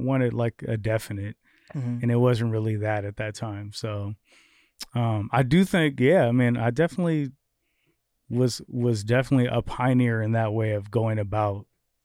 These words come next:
Speaker 1: getting your music out of Seattle, 'cause
Speaker 2: Yeah.
Speaker 1: it just wasn't a thing at that point, at least for producers.
Speaker 2: Right. So have you,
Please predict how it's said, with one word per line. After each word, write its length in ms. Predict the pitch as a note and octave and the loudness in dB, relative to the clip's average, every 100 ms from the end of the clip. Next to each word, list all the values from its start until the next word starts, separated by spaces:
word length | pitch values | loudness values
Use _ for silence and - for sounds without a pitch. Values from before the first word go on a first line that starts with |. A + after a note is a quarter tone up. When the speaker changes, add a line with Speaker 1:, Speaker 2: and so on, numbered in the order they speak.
| _ A#2 | _ -2
Speaker 1:
getting 300 | A2 G#2+ G2+ | 0 0 -2
your 100 | G2+ | -4
music 300 | G#2 G2+ G#2 | -6 -6 -8
out 160 | F#2+ | -8
of 80 | F#2+ | -10
Seattle, 400 | - G2+ F#2+ F#2 | -10 -10 -12 -12
'cause 160 | - A#2+ | -4 0
Speaker 2:
Yeah. 60 | |
Speaker 1:
it 40 | C3+ | 2
just 140 | C#3+ B2+ | 2 4
wasn't 380 | B2 A2+ G#2+ | 2 2 -2
a 80 | G2+ | -6
thing 240 | G#2 G2 G2 | -6 -8 -8
at 80 | |
that 220 | G2+ - - | -12 -14 -12
point, 260 | A2+ A2+ | -8 0
at 80 | D3+ | 4
least 180 | F3+ - | 4 2
for 140 | C3 | 0
producers. 560 | - G#2+ G2 - - - | 0 -4 -6 -10 -12 -12
Speaker 2:
Right. 280 | C#3 A#2+ A#2 | -8 -8 -4
So 100 | D#3+ | 0
have 120 | D#3+ | 0
you, 140 | F#3 | -2